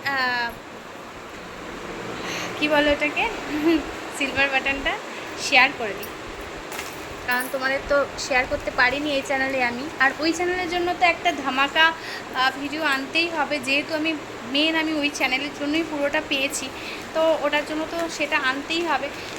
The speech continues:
তো চলো, হ্যাঁ, একটুখানি ব্যাগটা তলাতেই একটু থাক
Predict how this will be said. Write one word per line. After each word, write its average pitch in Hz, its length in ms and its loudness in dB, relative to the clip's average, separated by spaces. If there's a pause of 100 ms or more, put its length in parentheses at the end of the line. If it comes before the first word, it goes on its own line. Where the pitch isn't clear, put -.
(140)
তো 269 340 -2
চলো, 311 240 0 (300)
হ্যাঁ, 349 120 0
একটুখানি 302 320 -4
ব্যাগটা 277 380 -2
তলাতেই 269 300 -4
একটু - 560 -8 (200)
থাক 233 120 0